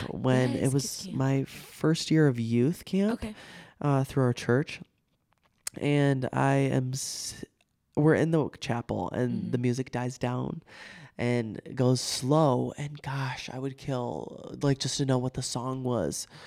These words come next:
Speaker 1: Um, but the, the girl starts leading the song and the atmosphere just gets heavy
Speaker 2: Yeah.
Speaker 1: in the best way possible.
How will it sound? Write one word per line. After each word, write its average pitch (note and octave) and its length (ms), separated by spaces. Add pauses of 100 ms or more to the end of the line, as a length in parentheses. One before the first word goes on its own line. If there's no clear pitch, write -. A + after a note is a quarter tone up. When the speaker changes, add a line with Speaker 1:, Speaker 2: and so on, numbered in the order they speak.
(300)
Speaker 1:
Um, A2 380 (680)
but C#3+ 440
the, C#3 260
the C#3 200
girl C3 240
starts C3+ 320
leading B2 320
the A#2+ 60
song A#2+ 460 (380)
and C#3+ 140
the - 100
atmosphere B2+ 460
just A2+ 240
gets - 220
heavy - 1080
Speaker 2:
Yeah. - 120
Speaker 1:
in B2 120
the A#2+ 80
best A#2+ 400
way A#2+ 160
possible. C3 720